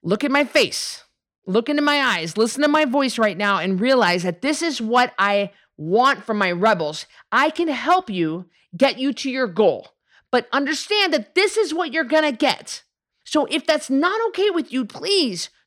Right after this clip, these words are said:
don't waste my time and don't waste the coach's time. But this is what you want if you are sick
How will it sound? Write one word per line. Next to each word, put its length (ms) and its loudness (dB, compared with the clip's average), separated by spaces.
don't 260 0
waste 240 2
my 140 -2
time 280 -2
and 120 -2
don't 220 0
waste 260 -2
the 80 -6
coach's 400 0
time. 380 -6
But 180 0
this 200 0
is 120 2
what 240 -2
you 80 2
want 340 0
if 120 -8
you 100 -2
are 60 0
sick 480 -2